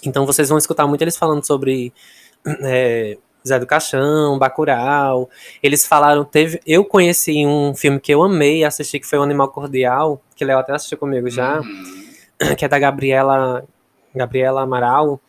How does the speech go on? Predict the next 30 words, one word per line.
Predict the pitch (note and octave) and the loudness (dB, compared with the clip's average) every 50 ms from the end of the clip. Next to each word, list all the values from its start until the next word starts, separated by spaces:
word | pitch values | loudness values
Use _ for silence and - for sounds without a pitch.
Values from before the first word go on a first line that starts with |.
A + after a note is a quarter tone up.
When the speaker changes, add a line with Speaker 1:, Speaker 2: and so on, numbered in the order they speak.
| _ _ _ _ | _ _ _ _
Speaker 1:
que | _ - | _ -2
ela | C3+ C3 C3 | 0 0 0
fez | - - C#3+ B2+ B2+ B2+ | 0 -2 -4 -4 -2 -4
o, | C3 C3 B2+ B2 A#2+ A#2 A#2 A#2 A#2 A2+ A2+ A2+ A2 _ - - - | -4 -4 -4 -4 -6 -6 -8 -8 -10 -12 -14 -18 -18 _ -18 -18 -12
o | - C3+ B2+ B2+ | -6 -4 -2 -2
Animal | C3 B2+ B2+ B2+ | 0 0 -2 -2
Cordial. | - - C3 A#2+ B2+ B2 A#2+ B2 C3 C#3+ D3 C#3 C#3 _ _ _ _ _ - _ _ _ _ _ _ _ - - | -4 -6 -14 -12 -8 -6 -4 -2 -2 -2 -4 -6 -10 _ _ _ _ _ -20 _ _ _ _ _ _ _ -2 2
Conheci | D#3+ D#3+ E3 - - D#3 | 2 2 4 2 -2 0
por | - G3 G3 | 2 4 4
eles, | F#3 E3+ D#3+ D#3 D3+ D3+ D3+ D3+ | 4 4 4 2 2 -2 -2 -2
eu | D3+ C#3+ | -4 -2
conheci | - E3 D#3+ D#3 - D#3 | -2 -2 -2 -2 -4 -4
também | D#3+ D#3+ D#3 D#3 D3+ D3 D3 D3 | -4 -4 -2 0 -2 -2 0 0
o | D3 | 0
outro, | C#3+ C#3 C#3 C3+ C3+ - C#3 C#3 C3+ C3+ C3+ C3 C3 B2+ B2 B2 A#2+ A#2+ A#2+ A#2 A#2+ A#2 _ _ _ _ - - - _ | 2 2 2 0 -2 -2 -4 -2 0 0 -2 -2 -2 -4 -4 -6 -6 -8 -10 -14 -18 -20 _ _ _ _ -10 -10 -10 _
como | _ - C#3 | _ -8 -6
é | C#3 | -4
o | D3 | -4
nome | C#3+ C#3 | -4 -6
daquele | C3 B2+ - - C#3 B2+ B2 B2+ | -6 -8 -8 -8 -6 -6 -4 -4
outro? | B2+ C3 B2+ - - A#2+ A#2 A#2 - _ _ _ _ _ | -4 -6 -6 -8 -8 -8 -8 -10 -14 _ _ _ _ _
Ah, | - C#3 | -6 -4
O | C3 C3 C3 | -2 -2 2
Morto | C3+ C#3+ D3+ - - D#3+ | 4 4 4 4 2 0
Não | D3+ D3 D3 | 0 0 0
Fala | - - D3+ D3 C#3 C#3 C#3 C#3 C3+ | -2 -2 0 2 2 2 0 0 -4
também, | - C#3 C3 B2+ B2+ C3 C3+ - _ _ _ _ _ _ _ | -6 -6 -4 -4 -4 -4 -6 -10 _ _ _ _ _ _ _
que | _ - | _ -12
é | B2+ | -10
com | - - C3+ C3+ C3 C3 C3 C3 C3 B2+ B2+ B2+ B2 B2 A#2+ A#2 A#2 A#2 A2+ A2 A2+ A#2 A#2 | -4 -4 -2 -2 -2 -2 -2 -2 -4 -4 -4 -4 -6 -6 -6 -8 -8 -10 -12 -12 -14 -16 -18